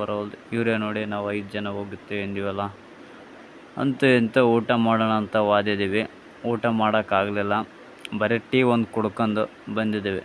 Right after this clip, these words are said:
ಯಾಕಂದ್ರೆ ಊಟ ಅಷ್ಟೊಂದು ಸರಿಯಾಗಿದ್ದಿದ್ದಿಲ್ಲ, ಅಲ್ಲಿ ನೋಡಿದ್ದೀವಲ್ಲ, ಹಂಗಾಗಿ ಬರೀ ಚಹಾ ಕುಡಿದು ಬಂದಿದ್ದೀವಿ. ಬಂದಕ್ಕೆಷ್ಟೇ ಅಲ್ಲಿ ಗಂಗಾವತಿಯಲ್ಲಿ ಊಟ ಮಾಡೋಣ ಅಂತೇಳಿ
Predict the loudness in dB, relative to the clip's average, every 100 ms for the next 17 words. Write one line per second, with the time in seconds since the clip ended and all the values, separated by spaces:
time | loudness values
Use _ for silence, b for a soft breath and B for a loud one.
0 | -6 -8 -4 -4 0 2 0 0 -2 -4
1 | -6 -6 -4 -2 0 0 -4 -4 -2 0
2 | 0 -2 -4 -4 -4 -4 -2 -2 -4 -10
3 | -20 B B B -12 -4 0 2 2 2
4 | 0 0 0 0 -2 -4 -2 -4 -4 -4
5 | -4 -4 -4 -4 -4 -2 -2 -2 -2 -6
6 | -2 0 2 2 2 0 0 2 4 2
7 | 2 0 2 2 2 0 0 0 0 -2
8 | -4 -2 0 2